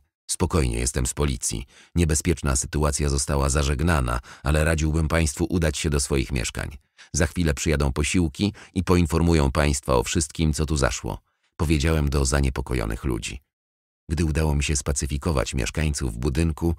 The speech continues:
wróciłem do piwnicy. Emir zaszczekał ostrzegawczo, ale gdy zorientował się, kto nadchodzi, natychmiast zaczął radośnie skakać wokół mnie. "Peterze", Diana podniosła się z ziemi i podbiegła do mnie. "I co?" "Lepiej stąd chodźmy", objąłem ją ramieniem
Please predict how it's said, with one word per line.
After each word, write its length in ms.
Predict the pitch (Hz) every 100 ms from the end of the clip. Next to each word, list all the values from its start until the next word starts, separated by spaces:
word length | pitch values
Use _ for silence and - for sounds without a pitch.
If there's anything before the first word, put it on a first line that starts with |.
| - -
wróciłem 460 | 73 82 - 90 80
do 100 | 73
piwnicy. 560 | 76 - 50 - 60 - _ _ -
Emir 320 | 85 87 101
zaszczekał 540 | 80 78 - 76 58 -
ostrzegawczo, 680 | 65 - 64 65 67 110 107 - -
ale 220 | - 71
gdy 180 | 69 71
zorientował 600 | 69 73 73 69 71 60
się, 160 | - 67
kto 220 | - 90
nadchodzi, 500 | 65 - - 76 85
natychmiast 580 | 82 76 76 - 67 -
zaczął 360 | 67 69 73
radośnie 460 | 71 69 73 - 58
skakać 560 | - 71 - 60 - 67
wokół 340 | 65 - 62
mnie. 300 | 52 50 - _ _ -
"Peterze", 480 | 82 - 71 58 55 _ _ - -
Diana 340 | 69 67 62
podniosła 480 | 65 67 65 - 64
się 160 | - 65
z 80 |
ziemi 540 | 62 65 71 73 82 82
i 40 |
podbiegła 580 | 76 76 67 65 57 57
do 160 | 52 50
mnie. 280 | 57 58 _ _ -
"I 80 | -
co?" 260 | - 85 58 _ _ _ _ _ _ _ _ 80
"Lepiej 240 | 85 69
stąd 240 | - 58
chodźmy", 380 | - 69 69 60 - _ -
objąłem 400 | 69 76 64 62
ją 160 | 60
ramieniem 500 | 58 64 73 73 67